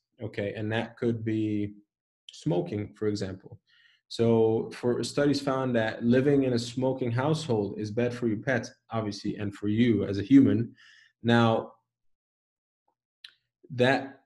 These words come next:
actually had, had, was linked to increased risk of, uh, nasal cancer in dogs, especially long, long, uh, nosed dogs. So, you know, Labs, Dobermans, Golden Retrievers, uh,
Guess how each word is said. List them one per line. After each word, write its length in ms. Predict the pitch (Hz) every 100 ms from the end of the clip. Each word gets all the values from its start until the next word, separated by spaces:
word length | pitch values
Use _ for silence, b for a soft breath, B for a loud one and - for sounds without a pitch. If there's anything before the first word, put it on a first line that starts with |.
| -
actually 340 | 127 127 131
had, 260 | 120 107 -
had, 240 | 110 117
was 200 | 117 107
linked 240 | 113 123 120
to 80 |
increased 560 | 113 107 - 127 120 -
risk 320 | 123 117 -
of, 280 | 113 104 107
uh, 220 | 101 104
nasal 400 | - 123 156 135
cancer 420 | - 113 104 107
in 120 | 104 98
dogs, 360 | 98 98 98
especially 500 | 107 - 127 - 120
long, 420 | 117 113 110 107 107
long, 580 | 117 113 113 110 104 -
uh, 200 | 113 104
nosed 400 | 104 110 110 104
dogs. 400 | 101 - - - _ _ _ _ _
So, 460 | - 110 107 104 -
you 80 |
know, 120 | 101 95
Labs, 1600 | 101 113 110 110 110 110 107 107 - - - - - - - _ _ _ _ _ _ _ 113
Dobermans, 500 | 123 120 113 110 107
Golden 260 | 120 117
Retrievers, 720 | 110 - 117 113 110 110 -
uh, 280 | 113 113 -